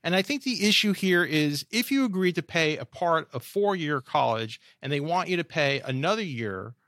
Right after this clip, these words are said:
and a lot of times these agreements say it's, it's four years. It's not a five-year program.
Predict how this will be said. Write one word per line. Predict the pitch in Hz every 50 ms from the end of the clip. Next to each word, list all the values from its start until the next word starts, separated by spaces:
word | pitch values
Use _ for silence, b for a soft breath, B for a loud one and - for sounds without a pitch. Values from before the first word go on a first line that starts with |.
| _ _ _ _ _ _ _ _ _ _ _ _ _ _ _ _ _ _ _ _ _ _ _ _ _ _ _ _ _ _ _ _ _ -
and | 165 165 165 165 160 -
a | 165
lot | 165 175 190 226
of | 247 240
times | - - 226 226 214 190
these | 190 175
agreements | 170 147 170 180 175 165 147 -
say | 165 147 143
it's, | 135 - 131 - - - -
it's | 139 -
four | - - 196 190 180 160
years. | 156 165 151 113 98 101
It's | 110 -
not | 156 151
a | 135
five-year | - - - 170 160 165 165 143 139 123 120
program. | - - 131 120 110 110 107 98 98 101 104